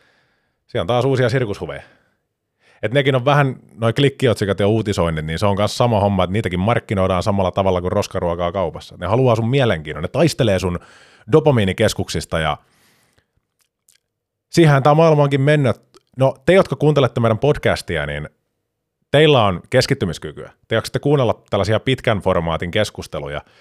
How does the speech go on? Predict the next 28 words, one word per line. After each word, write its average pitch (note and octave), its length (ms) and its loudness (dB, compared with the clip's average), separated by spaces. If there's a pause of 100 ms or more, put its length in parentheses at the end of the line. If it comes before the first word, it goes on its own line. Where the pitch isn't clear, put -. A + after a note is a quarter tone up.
(260)
mutta C#3 340 0
sitten B2+ 500 -2 (420)
TikTokien A2+ 640 -2
ja F#2 140 0
kaikkien F#2 420 -2
tällaisten, F2+ 540 0 (200)
kun E2+ 120 -8
nämä E2+ 120 0
on E2 80 -4
tullut, E2 420 -6 (920)
ne G#2 60 0
on G#2+ 100 2
tosi A#2+ 240 2
lyhyt, C3+ 320 2
lyhyitä C#3 340 4
formaatteja, F2+ 760 0
että F2+ 180 -6
et F2 60 -4
sä G2+ 180 0
ehdi G#2 140 0
siinä G2+ 360 0
avaan F#2+ 320 2
asioita F2+ 460 -2
hirveän D#2 420 -4
hyvin, D#2 260 -6
että C#2+ 200 -16
se D#2+ 140 -6
on D#2 180 -6